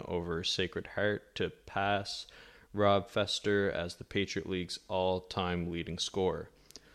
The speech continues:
On January fifth, twenty thirteen, McCollum broke his left foot in a game against Virginia Commonwealth University, ending his season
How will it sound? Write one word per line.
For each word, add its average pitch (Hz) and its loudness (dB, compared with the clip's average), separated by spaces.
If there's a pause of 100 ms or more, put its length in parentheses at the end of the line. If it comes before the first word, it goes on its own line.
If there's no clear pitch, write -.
(200)
On 95 0
January 92 2
fifth, - -2
twenty 95 0
thirteen, 123 -2
McCollum 90 0
broke 101 2
his 90 0
left 92 0
foot - 2
in 87 -4
a 85 -2
game 87 2
against 82 -4
Virginia 87 -4
Commonwealth 85 -2
University, 92 -2
ending 85 0
his 85 -4
season 65 -6